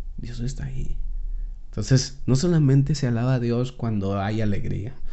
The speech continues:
no solamente se alaba a Dios cuando, eh, estamos regocijados de gozo, sino también se alaba a Dios en las tristezas.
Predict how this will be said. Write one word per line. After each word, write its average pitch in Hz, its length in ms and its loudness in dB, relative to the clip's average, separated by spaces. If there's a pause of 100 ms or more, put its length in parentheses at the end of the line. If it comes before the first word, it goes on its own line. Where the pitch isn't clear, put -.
(340)
no 104 140 0
solamente 113 540 6
se - 120 -2
alaba 101 280 0
a 104 40 0
Dios 101 300 0
cuando, 92 560 2 (340)
eh, 101 180 0
estamos 107 460 2
regocijados 101 840 -2
de 98 140 -2
gozo, 101 580 -4 (600)
sino 101 300 -2
también 104 300 4
se - 80 6
alaba 110 280 4
a 104 40 0
Dios 110 260 0
en 107 60 2
las - 160 2
tristezas. - 760 -6